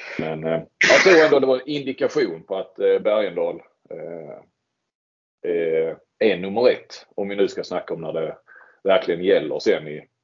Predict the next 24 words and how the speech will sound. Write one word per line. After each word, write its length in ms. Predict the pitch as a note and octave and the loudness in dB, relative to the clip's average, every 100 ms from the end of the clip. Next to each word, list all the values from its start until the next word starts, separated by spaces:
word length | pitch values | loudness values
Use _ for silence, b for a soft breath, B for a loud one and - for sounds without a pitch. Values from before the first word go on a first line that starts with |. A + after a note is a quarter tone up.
| _ _ | _ _
i 140 | E2+ | -10
tuffare 460 | - F#2+ - E2 C#2 | -4 -4 2 2 2
och 80 | C#2 | 0
större 260 | F2 D#2+ | -2 0
matcher 380 | D#2 E2+ - D#2 | -2 -6 -4 -4
att, 140 | - - - _ | -4 -10 -20 _
att 140 | F#2+ F#2+ | -2 0
han 140 | F2 | 0
spelar. 160 | - - | -2 -4
Sen 140 | F#2+ | 0
kommer 200 | A#2+ C3 | 2 4
ju, 600 | C3 B2 A#2 A2+ A2 G2+ | 6 8 8 6 2 -4
kommer 240 | F#2 C#3 B2+ | 0 0 0
de 120 | A#2 | -2
ju 340 | A2 A2 G#2 | 0 0 -2
säkert 340 | F2+ F#2 - F2+ | -2 -6 -4 -6
att 120 | D#2 | 0
byta 400 | F2 F2+ - - | 0 0 -8 -6
och, 580 | D2+ F2+ G2 G2 F#2+ F#2+ | -2 0 -2 -4 -6 -8
och 80 | F#2+ | -2
så, 160 | F2+ | -2
såklart. 400 | - - D2+ C#2 - | -4 -4 -2 -2 -8
Och 80 | D#2+ | -12
inte, 160 | - | -8